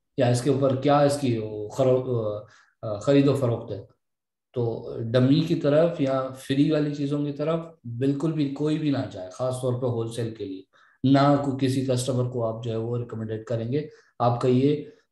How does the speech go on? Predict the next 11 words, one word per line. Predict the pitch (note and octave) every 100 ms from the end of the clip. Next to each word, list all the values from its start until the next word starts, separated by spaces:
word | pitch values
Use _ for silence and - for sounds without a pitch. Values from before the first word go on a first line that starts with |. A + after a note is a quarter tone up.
| -
<clears throat> | F#3 F3 C#3 B2+
उसके | C3+ - D#3
लिए | C#3 C#3 E3 E3 - - -
एक | B2+ B2
बेवकूफाना | - B2 B2 C3 C#3+ C#3 D3+ D3 C3+ - A2+
जो | A2+
है | A2
ना | C3+
वो | A#2 A2 G#2+ G#2+ G2+
मशवरा | G#2+ A2+ B2 A2
होगा। | G2 F#2+ F#2